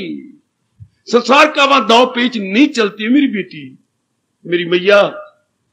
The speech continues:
लगातार जब वृत्ति लगी रही, तो एक नियम है हमारे मनोविज्ञान का, जैसा सोचोगे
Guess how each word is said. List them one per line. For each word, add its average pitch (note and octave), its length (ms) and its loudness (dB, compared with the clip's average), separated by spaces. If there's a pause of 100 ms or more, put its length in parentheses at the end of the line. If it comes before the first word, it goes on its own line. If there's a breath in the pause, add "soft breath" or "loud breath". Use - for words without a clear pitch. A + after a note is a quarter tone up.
(100)
लगातार C#4+ 480 4
जब A#3 180 0
वृत्ति A3+ 300 -4
लगी G3 240 -2
रही, A#3 140 -2
तो A#3 120 -8
एक G#3+ 180 -2
नियम A#3+ 520 4
है A3+ 80 4
हमारे G3 320 4
मनोविज्ञान F3 580 0
का, E3+ 180 -2
जैसा F#3 420 0
सोचोगे A#3 800 -2